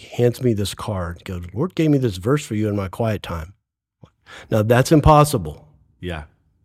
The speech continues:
Speaker 1: That's impossible.
Speaker 2: You've never met her.
Speaker 1: Never met her. It, it's impossible. Handwritten, Isaiah fifty-eight eleven and twelve. I open it up. She looks at me and she goes, "Does it mean anything?" I go, "You may have just changed my life."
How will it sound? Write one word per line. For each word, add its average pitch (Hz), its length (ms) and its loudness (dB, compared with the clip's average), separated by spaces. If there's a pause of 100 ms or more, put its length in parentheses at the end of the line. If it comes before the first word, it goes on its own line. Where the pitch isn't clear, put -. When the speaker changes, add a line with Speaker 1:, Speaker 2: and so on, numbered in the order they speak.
(320)
Speaker 1:
That's - 140 -8
impossible. 117 480 -2
Speaker 2:
You've 135 120 0
never 127 200 2
met 98 200 -4
her. - 180 -14 (200)
Speaker 1:
Never 170 160 10
met 151 200 6
her. 73 240 -10 (1300)
It, - 200 -6
it's 170 300 -2
impossible. - 880 0 (1300)
Handwritten, 131 680 4 (580)
Isaiah 117 280 0
fifty-eight 123 360 -4
eleven 104 260 0
and 92 120 -4
twelve. 87 320 -8 (340)
I 117 80 -2
open 123 240 2
it 113 100 4
up. 107 240 0 (1160)
She - 180 -4
looks 117 220 2
at 120 60 2
me 110 80 4
and 101 100 -2
she 104 120 -10
goes, 95 180 -4
"Does 95 80 -4
it - 20 0
mean 117 160 4
anything?" 135 440 4
I 101 120 -8
go, 92 380 -8 (1200)
"You 101 100 -6
may 110 120 2
have 107 100 2
just 110 160 -6
changed 107 260 -2
my 95 80 -6
life." 85 260 -10